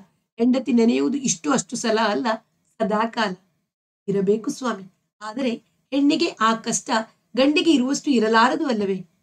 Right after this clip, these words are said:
ಹಾಗೆಂದರೆ ದೇಹಗಳ ವ್ಯತ್ಯಾಸ ಆಸೆಯನ್ನು ತಡೆದುಕೊಳ್ಳುವ ಶಕ್ತಿಯಲ್ಲಿ ವ್ಯತ್ಯಾಸ ಮಾಡುತ್ತದಲ್ಲ. ಗಂಡಿಗೆ ಇದು ಬಹಳ ಕಷ್ಟ,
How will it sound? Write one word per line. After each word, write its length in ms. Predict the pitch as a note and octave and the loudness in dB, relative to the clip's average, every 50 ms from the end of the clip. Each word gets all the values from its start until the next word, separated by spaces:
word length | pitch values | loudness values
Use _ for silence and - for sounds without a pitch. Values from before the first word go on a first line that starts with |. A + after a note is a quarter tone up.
| _ _ _ _ - D4 | _ _ _ _ -6 -4
ಹಾಗೆಂದರೆ 540 | D4 B3 D4+ C#4+ C4+ C#4 C4+ C#4 C#4+ _ _ _ _ _ _ _ _ _ _ _ - G3 | -2 0 0 -2 -2 -2 -6 -8 -12 _ _ _ _ _ _ _ _ _ _ _ -2 0
ದೇಹಗಳ 380 | A3 A3 F#3+ G#3 G#3 G3+ G#3+ G#3+ G#3 | 2 2 2 2 2 0 0 0 0
ವ್ಯತ್ಯಾಸ 460 | G#3+ G#3+ G#3 - A#3 A3 G#3+ - - A3+ | 0 -2 -4 -4 -2 -2 -2 -2 0 0
ಆಸೆಯನ್ನು 380 | G#3+ G#3 - A#3 A3 G#3+ A3 G#3+ | -2 0 0 -2 -2 -2 -2 -4
ತಡೆದುಕೊಳ್ಳುವ 560 | G#3+ A3 A3 G3+ A3+ A3+ - A3+ A3+ G#3+ A3 | -4 -4 -4 -2 -4 -4 -2 -2 0 0 0
ಶಕ್ತಿಯಲ್ಲಿ 600 | - - A#3+ F3+ - - A#3+ C#4 D4 - A#3+ - _ _ _ _ _ - | -2 -4 -6 -8 -6 -4 -2 0 0 0 -2 -4 _ _ _ _ _ -6
ವ್ಯತ್ಯಾಸ 400 | C#4 C#4 - - D#4+ E4 E4 E4 | -6 -4 -2 0 2 2 2 2
ಮಾಡುತ್ತದಲ್ಲ. 600 | D4+ C4+ C4 C4 B3+ - - C#4+ A#3+ B3+ B3 A#3+ A#3 A#3+ - _ _ _ _ _ _ - | 2 0 0 0 -2 -4 -4 -4 -2 0 0 0 -2 -4 -8 _ _ _ _ _ _ -4
ಗಂಡಿಗೆ 400 | G#3+ G#3 F#3 F3 F3 G3+ F#3+ C#4 | -2 -2 -2 -2 -4 -2 0 2
ಇದು 180 | D4 A#3+ D4 C4 | 2 2 2 0
ಬಹಳ 220 | C4+ C4 C#4+ D4+ D4+ D4+ | 0 0 0 0 -2 -4
ಕಷ್ಟ, 260 | C#4+ A#3+ - - - | -6 -8 -8 -8 -12